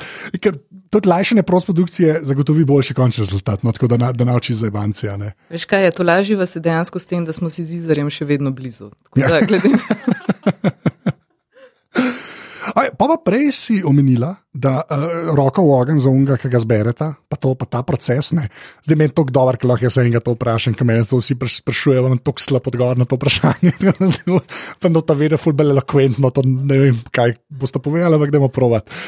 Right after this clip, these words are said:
Speaker 1: Eh, kaj, kaj je ta kriterij? Kaj je, kaj je higienski minimum človeka, ko ga iščeta?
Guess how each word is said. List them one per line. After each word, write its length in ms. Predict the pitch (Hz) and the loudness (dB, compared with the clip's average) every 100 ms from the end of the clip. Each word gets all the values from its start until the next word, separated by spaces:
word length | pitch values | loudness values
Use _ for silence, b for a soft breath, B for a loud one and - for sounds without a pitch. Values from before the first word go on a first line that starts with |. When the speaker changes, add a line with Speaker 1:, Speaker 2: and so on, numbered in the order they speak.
| B | B
Speaker 1:
Eh, 200 | 156 180 196 214 196 | -4 -2 0 0 -2
kaj, 220 | - 247 247 | -2 -2 0
kaj 160 | 254 | 0
je 80 | 190 | 2
ta 140 | 131 123 | 0 0
kriterij? 500 | 120 107 117 101 98 | 0 0 0 -2 -2
Kaj 220 | 147 143 | 2 4
je, 180 | 127 117 98 b b b | 4 0 -4 b b b
kaj 120 | 175 | 0
je 80 | 156 | 2
higienski 520 | 139 135 135 139 - | 0 2 4 4 2
minimum 360 | 135 131 127 123 | 2 4 2 0
človeka, 520 | - 131 123 117 120 | 0 0 0 0 -2
ko 140 | - 127 | 0 0
ga 100 | 127 | 2
iščeta? 520 | 113 - 117 - | 0 -2 -4 -2